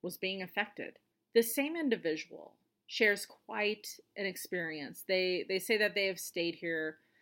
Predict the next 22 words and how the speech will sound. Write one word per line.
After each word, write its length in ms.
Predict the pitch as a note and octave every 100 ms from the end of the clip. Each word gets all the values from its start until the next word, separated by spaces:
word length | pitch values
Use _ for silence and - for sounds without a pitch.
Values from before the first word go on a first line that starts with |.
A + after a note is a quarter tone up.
| _ _
several 380 | - C4 B3 G#3+
times, 640 | - F#3 F3+ F3+ F#3 F3+
and 140 | F#3+
the 80 | F3+
last 420 | F3+ F#3 G#3 -
time 500 | - G3 F3+ E3+ E3
stayed 600 | E3+ - F#3+ F3 E3 D#3+
in 180 | - F3
the 100 | F3 E3+
Zane 300 | F3 D3+ D#3+
Grey 320 | F3 G#3 A#3+ A#3+
room. 220 | D3+ B2 _ _ - - - _ _ -
This 320 | G3 D#4 -
person 760 | - A#3 A#3 - F#3 D#3+ D3+ F3
wakes 480 | - F3+ A#3+ - -
up 220 | G3+ E3
to 120 | - -
the 80 |
sound 320 | F3+ F#3+ F3+ G#3+
of 60 |
someone 340 | - G3 E3 E3+
talking, 640 | - C#4 B3+ - -